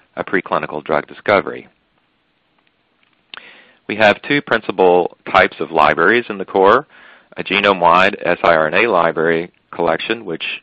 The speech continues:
reflects both human and Drosophila genomes. We also have a large chemical library of two hundred thirty thousand compounds.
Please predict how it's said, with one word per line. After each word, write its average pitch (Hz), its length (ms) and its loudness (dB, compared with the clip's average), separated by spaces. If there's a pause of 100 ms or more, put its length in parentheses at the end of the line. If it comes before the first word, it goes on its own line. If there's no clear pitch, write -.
(280)
reflects - 500 -4
both 76 220 -2
human 87 380 -4
and 78 120 -14
Drosophila 87 680 0
genomes. 85 420 -10 (920)
We 104 120 4
also 123 320 6
have 107 240 4
a 87 40 0
large 87 480 2
chemical 90 360 -4
library 82 520 0
of 82 200 -10
two - 100 -6
hundred 98 280 -4
thirty 85 260 -4
thousand 80 400 -4
compounds. 58 600 -10